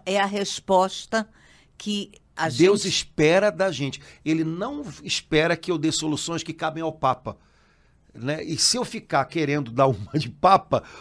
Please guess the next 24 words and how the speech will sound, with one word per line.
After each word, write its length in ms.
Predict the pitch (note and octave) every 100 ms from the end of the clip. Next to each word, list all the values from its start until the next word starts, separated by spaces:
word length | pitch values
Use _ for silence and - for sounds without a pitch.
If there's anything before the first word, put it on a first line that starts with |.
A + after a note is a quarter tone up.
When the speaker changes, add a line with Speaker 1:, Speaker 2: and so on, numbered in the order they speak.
| -
Speaker 2:
ou 140 | D#3+
brigando 480 | D#3+ D#3 A#2 D3+ C#3+
com 120 | C3
o 40 | C3
Papa, 500 | - F3+ F#3 - D#3+
eu 140 | F3+ F3+
vou 140 | G#3+
tá 160 | A3 G#3
<laughs> 20 |
deixando 640 | G3 - - - A#3 G#3
de 100 | E3+
fazer 580 | - D3 B2 C#3+ F#3 G2+ - - -
o 100 | F3
que 140 | -
ele 120 | G#3 A3
Speaker 1:
Aquilo 120 | -
Speaker 2:
pede 240 | G#3 G#3
Speaker 1:
que 60 | A#3
Speaker 2:
de 60 | -
Speaker 1:
ele 80 | F4
Speaker 2:
mim. 80 | A3+
Speaker 1:
pede 320 | F3 C#4+ - -
a 140 | F3+
mim. 320 | E3 D#3 C#3